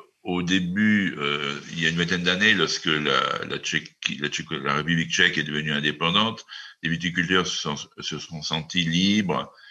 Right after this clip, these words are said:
mais aussi très fiers. Ils pensaient qu'ils étaient les me-, les meilleurs, euh, qu'ils avaient le meilleur vin blanc, et cetera. Donc, ils ont, ils ont appris qu'en fin de compte, euh,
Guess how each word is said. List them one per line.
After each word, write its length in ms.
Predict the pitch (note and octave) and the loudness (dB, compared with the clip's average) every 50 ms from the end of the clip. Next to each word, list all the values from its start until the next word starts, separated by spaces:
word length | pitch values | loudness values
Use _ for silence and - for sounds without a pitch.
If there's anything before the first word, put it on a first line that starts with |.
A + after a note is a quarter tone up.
| - _ | -18 _
mais 100 | - G2 | 0 2
aussi 640 | G#2 A2 G#3+ G#2+ - B2 B2+ C3+ B2+ C3 - _ _ _ _ _ _ _ _ _ _ _ _ _ _ _ - | 4 6 6 6 6 6 4 4 2 0 -4 _ _ _ _ _ _ _ _ _ _ _ _ _ _ _ -4
très 180 | - - G#2+ | 2 4 6
fiers. 380 | G2+ - - G#2+ G#2 F#2+ E2 C2+ - - - | 6 6 6 8 8 8 6 6 4 0 -4
Ils 120 | A1 E2 - | -8 -4 0
pensaient 460 | G#2 G2 F#2 - A2+ A2+ A#2 A2+ A2+ | 0 2 2 4 6 6 6 4 4
qu'ils 340 | - G2 F#2 F2 F2+ F#2 E2+ | 4 4 6 6 4 2 2
étaient 160 | F2+ E2+ G2 | 2 4 4
les 80 | F#2 F#2 | 4 4
me-, 240 | F2+ F2+ F2+ F2+ E2 | 4 4 4 4 4
les 240 | E2+ F2 F2 E2+ | 4 4 4 4
meilleurs, 460 | E2+ F2 F#2 F#2 F#2+ G2+ G#2 G#2 F#2+ F2+ | 4 4 4 6 6 8 8 8 8 6
euh, 100 | F#2 F#2+ | 6 4
qu'ils 180 | - F2+ D#2+ | 4 2 4
avaient 120 | E2+ F2 F2 | 4 4 6
le 60 | F2 | 6
meilleur 400 | F2 F#2 F#2 F#2 F#2+ - E2 D#2+ | 6 6 6 4 4 2 2 2
vin 160 | D#2+ E2 E2 | 4 4 4
blanc, 260 | E2 E2 F#2 F#2 F#2 | 4 4 4 4 4
et 20 | F2 | 2
cetera. 560 | - - - - F2+ E2 D#2 C#2+ - - - - - - - - - - - _ _ | 0 -2 0 2 2 2 2 0 -4 -8 -16 -18 -18 -16 -16 -18 -18 -20 -20 _ _
Donc, 180 | - F2 F2 F2+ | -2 0 0 2
ils 180 | E2+ E2+ D#2+ E2+ | 2 2 2 4
ont, 240 | F2 E2+ E2 D#2+ D#2 | 4 4 4 4 2
ils 260 | D#2 D#2 D#2 D2+ D#2 | 2 0 2 2 0
ont 480 | D#2+ D#2 D#2 D2+ D2 D2 C#2+ D2 D2 - _ _ _ _ _ - - _ _ _ _ _ | 0 2 0 0 -2 -2 -4 -6 -6 -8 _ _ _ _ _ -20 -20 _ _ _ _ _
appris 420 | - C#2+ - - - - A2 A2 G#2+ | 0 0 0 0 0 2 2 2 4
qu'en 160 | - - - | 2 2 2
fin 120 | - F2+ E2+ | 2 2 0
de 60 | E2+ | 2
compte, 320 | F2 G#2+ A2+ A2+ A2 - | 0 0 0 0 0 2
euh, 1040 | F2 D#2 D2+ D2 D2 C#2+ C#2+ C#2 C#2 C#2+ D2 - - - G1+ G1+ G1+ G1+ G1+ - - | 4 6 6 6 4 2 2 0 -2 -2 -4 -6 -8 -10 -10 -12 -12 -12 -14 -14 -16